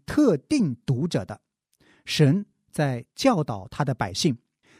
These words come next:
他们靠着自己的能力是不能行义的。如果我们接着读后面的圣经，我们就会发现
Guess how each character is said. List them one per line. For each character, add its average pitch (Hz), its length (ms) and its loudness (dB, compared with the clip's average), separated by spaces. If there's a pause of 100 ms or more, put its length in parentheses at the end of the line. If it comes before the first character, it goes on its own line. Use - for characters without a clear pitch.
他 - 120 0
们 220 240 6
靠 254 200 4
着 151 200 2
自 - 200 -2
己 185 120 0
的 143 120 2
能 127 300 2
力 180 160 2 (220)
是 - 160 0
不 - 240 -2
能 160 180 6
行 113 320 -4
义 175 160 -2
的。 - 160 -10 (1120)
如 160 160 2
果 202 120 10
我 143 140 4
们 117 260 -4 (120)
接 220 280 2
着 165 240 -2 (320)
读 131 220 4
后 247 240 4
面 156 160 2
的 117 60 -4
圣 135 220 0
经， 143 220 -4 (240)
我 151 100 0
们 170 140 4
就 226 100 2
会 180 140 2
发 170 260 0
现 160 220 2